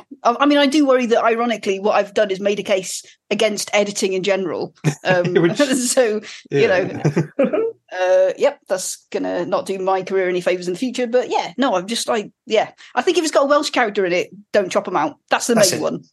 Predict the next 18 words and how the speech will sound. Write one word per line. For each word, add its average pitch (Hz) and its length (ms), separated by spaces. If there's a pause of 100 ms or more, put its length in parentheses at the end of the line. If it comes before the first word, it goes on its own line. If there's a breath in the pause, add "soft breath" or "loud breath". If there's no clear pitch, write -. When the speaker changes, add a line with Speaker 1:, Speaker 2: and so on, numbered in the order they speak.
(160)
Speaker 3:
Yes, - 280
Speaker 2:
Yeah, 143 80
Speaker 3:
it's - 120
Speaker 2:
totally. - 0
Speaker 3:
got 175 100
a 160 60
Welsh 202 220
character, 147 360
leave 143 260
it 143 60
in. 107 380 (120)
Uh, 127 280
every 160 280
single 151 280
take 147 260
that 139 140
they 139 160
do, 123 280